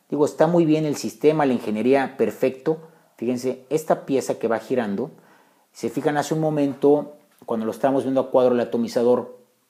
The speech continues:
eh, tiene mucho filo esa pieza. Eh, hubo bastantes personas que se cortaron, eh, al momento de estarlo armando, conociéndolo.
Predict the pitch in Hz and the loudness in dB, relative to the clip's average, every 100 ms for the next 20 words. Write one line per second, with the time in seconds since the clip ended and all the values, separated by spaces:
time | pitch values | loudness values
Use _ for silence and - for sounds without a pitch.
0 | _ _ _ _ _ _ 113 104 104 98 | _ _ _ _ _ _ -6 -2 0 -2
1 | 98 - _ _ - 131 123 139 123 117 | -6 -16 _ _ 0 2 4 2 0 -4
2 | - 107 98 95 95 - 92 - 85 78 | -4 -4 -4 -6 -10 -8 -8 -8 -14 -16
3 | - 92 92 101 113 98 - 117 110 - | -18 -14 -8 -2 -2 -2 -6 -6 -6 -8
4 | 110 92 110 110 - 101 90 - 95 92 | -8 -6 -8 -8 -10 -10 -12 -10 -8 -6
5 | - 107 110 147 180 - _ _ _ _ | -4 -2 0 -2 -8 -18 _ _ _ _
6 | _ - 92 90 92 101 98 104 98 104 | _ -10 -8 -6 -8 -6 -6 -6 -4 -4
7 | 95 - 98 104 110 127 123 120 113 107 | -4 -8 -4 -2 0 2 2 2 0 -4
8 | 101 143 123 120 120 131 151 | -4 -2 0 2 2 0 -4